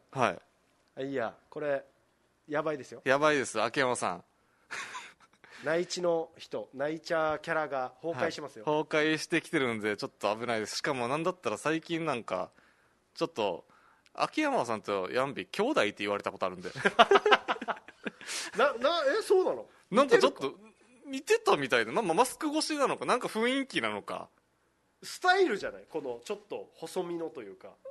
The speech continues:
Speaker 1: もうあるんですかね。
Speaker 2: シュッとしてる。縦長の感じの。
Speaker 1: あの、それこそ日付変更線さっき言った時に、
Speaker 2: うん。
Speaker 1: その僕が初めて出た時の日付変更線のポスターが、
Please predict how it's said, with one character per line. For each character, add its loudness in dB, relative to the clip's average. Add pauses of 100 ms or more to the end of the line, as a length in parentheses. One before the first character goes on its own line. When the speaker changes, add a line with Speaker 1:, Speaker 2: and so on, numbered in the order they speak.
(140)
Speaker 1:
も 6
う 8
あ 6
る 4
ん 0
で -2
す -6
か -4
ね。 -6
Speaker 2:
シ -2
ュ 0
ッ 0
と -12
し -
て -20
る。 -20 (520)
縦 -2
長 0
の -6
感 -8
じ -18
の。 -20 (560)
Speaker 1:
あ 0
の、 -6 (220)
そ -6
れ -2
こ -8
そ 0
日 -4
付 -2
変 0
更 0
線 -4
さ -4
っ -12
き -20
言 -12
っ -20
た -14
時 -14
に、 -12
Speaker 2:
う -8
ん。 -8 (600)
Speaker 1:
そ -6
の 0
僕 -4
が 2
初 -2
め 0
て -4
出 -2
た 0
時 -10
の -4
日 -12
付 -6
変 -2
更 -6
線 -6
の -10
ポ 0
ス -6
タ 2
ー -2
が、 0